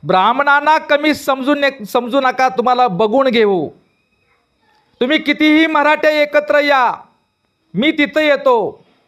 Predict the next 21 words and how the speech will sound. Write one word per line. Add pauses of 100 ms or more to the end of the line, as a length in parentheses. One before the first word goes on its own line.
(340)
आम्हाला
कमी
समजू
नका,
घरात
घुसून, (360)
घरात
घुसून
मारू, (200)
मराठ्यांना
घरात
घुसून
मारू." (1040)
अशा
प्रकारच्या
धमक्या
देतो
एक
झुरळ. (1600)
कोर-,
प्रशांत